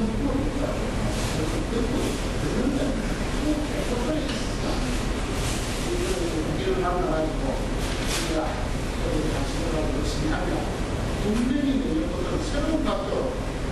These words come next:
좋아지겠고. 그래서 어째 보면, 제가 여기 우리나라 사장님은 이런 이야기를 하는데, 내가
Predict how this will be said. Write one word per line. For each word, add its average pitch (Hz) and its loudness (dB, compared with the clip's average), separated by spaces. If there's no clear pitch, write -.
좋아지겠고. 151 0
그래서 - 0
어째 214 2
보면, 220 2
제가 - 0
여기 208 2
우리나라 - 2
사장님은 - 0
이런 254 2
이야기를 202 2
하는데, 208 2
내가 - 2